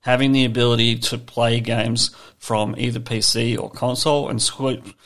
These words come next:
switch back and forth between the two can be done very easily, done by streaming,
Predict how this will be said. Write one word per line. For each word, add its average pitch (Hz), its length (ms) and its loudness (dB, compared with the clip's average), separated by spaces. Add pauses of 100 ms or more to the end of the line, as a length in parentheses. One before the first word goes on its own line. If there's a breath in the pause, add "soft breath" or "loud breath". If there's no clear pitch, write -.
(200 loud breath)
switch - 320 0
back 143 220 6
and 117 140 -2
forth 143 500 0
between 139 380 0
the 139 100 2
two 160 380 0 (840 soft breath)
can - 180 -8
be 110 100 -4
done 113 320 2
very 117 320 2
easily, 131 460 0
done 113 380 -6
by 107 100 -4
streaming, 131 500 -2